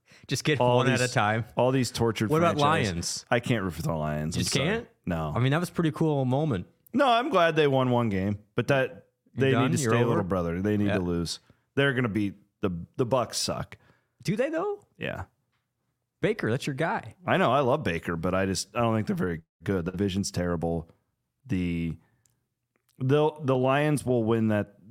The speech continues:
Speaker 2: They will cover against the Bucs, and then they will get destroyed by San Francisco.
Speaker 1: Are we, are we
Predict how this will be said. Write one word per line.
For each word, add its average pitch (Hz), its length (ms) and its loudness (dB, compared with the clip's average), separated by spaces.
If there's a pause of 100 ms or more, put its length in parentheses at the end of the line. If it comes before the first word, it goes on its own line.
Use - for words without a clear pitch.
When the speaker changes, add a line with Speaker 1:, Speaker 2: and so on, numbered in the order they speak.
(120)
Speaker 2:
They 113 140 2
will 104 140 0
cover 87 500 0 (840)
against 98 420 -2
the 92 80 0
Bucs, 90 540 -2 (340)
and 101 180 2
then 101 200 2
they 98 160 2
will 95 160 0
get 90 240 -4
destroyed 92 500 -2
by 85 240 -2
San 85 280 -6
Francisco. - 600 -10 (340)
Speaker 1:
Are 131 120 -2
we, 233 200 0 (920)
are 127 100 0
we 214 240 -4